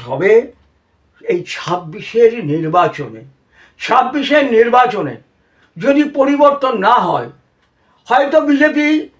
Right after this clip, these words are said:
ক্ষমতায় আসলে অনেক কিছু কাজ নাও হতে পারে, কিন্তু সেটা আলাদা জিনিস, সেটা হচ্ছে সমালোচনা করার, ক-, কনস্ট্রাকটিভ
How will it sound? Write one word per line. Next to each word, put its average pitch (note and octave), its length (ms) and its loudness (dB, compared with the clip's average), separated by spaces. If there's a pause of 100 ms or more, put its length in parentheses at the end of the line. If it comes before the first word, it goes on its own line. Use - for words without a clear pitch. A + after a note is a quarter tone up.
ক্ষমতায় C#4 540 2
আসলে C#4 380 2 (640)
অনেক C#4+ 360 2
কিছু C#4+ 360 -4 (160)
কাজ A3+ 340 0
নাও G#3+ 320 2
হতে G#3+ 260 -2
পারে, C3+ 260 -8 (560)
কিন্তু F4+ 260 2
সেটা C#4+ 380 2
আলাদা C#4 300 4
জিনিস, B3 320 -2
সেটা A3+ 220 2
হচ্ছে B3 200 -4 (260)
সমালোচনা A#3 680 2
করার, A#3 360 4 (840)
ক-, G#3 360 2
কনস্ট্রাকটিভ A3+ 580 0